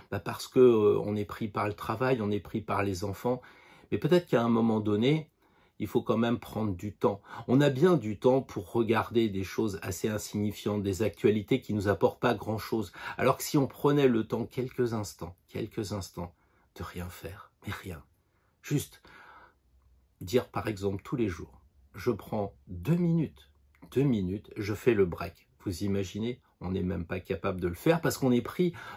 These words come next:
par les enfants qui nous tiraillent, le téléphone qui sonne, la belle-mère qui arrive, et puis surtout le patron et puis les collaborateurs. Quelquefois, vous dites, euh, « J'ai envie de me retrouver dans l'intimité, je crois bien qu'il n'y a que les toilettes pour prendre deux minutes et être vraiment tranquille. »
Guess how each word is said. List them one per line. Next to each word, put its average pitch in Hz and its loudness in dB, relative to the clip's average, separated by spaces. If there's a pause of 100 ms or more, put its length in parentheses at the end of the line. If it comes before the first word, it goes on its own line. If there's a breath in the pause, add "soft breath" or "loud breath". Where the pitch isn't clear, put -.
par - 2
les 107 4
enfants 110 0
qui 117 -4
nous 110 2
tiraillent, 123 2
le 101 0
téléphone 104 0
qui - -8
sonne, 135 2
la 95 0
belle-mère 110 2
qui - 0
arrive, 151 2 (300 loud breath)
et - 0
puis 120 -2
surtout - -4
le 113 0
patron - -4
et 92 -2
puis 92 -6
les 92 -4
collaborateurs. 90 -4 (840 loud breath)
Quelquefois, 117 4
vous 98 -2
dites, 117 -2
euh, « 95 2
J'ai 92 -6
envie 101 -4
de 113 0
me 101 0
retrouver 101 -2
dans 101 2
l'intimité, 95 -4
je - -4
crois - -6
bien 104 -4
qu'il - -6
n'y 85 -8
a - -16
que 92 -2
les 98 -2
toilettes 104 -2
pour - -12
prendre 101 -2
deux 98 -2
minutes 98 -2
et 95 2
être 90 -6
vraiment 101 -4
tranquille. » 90 -16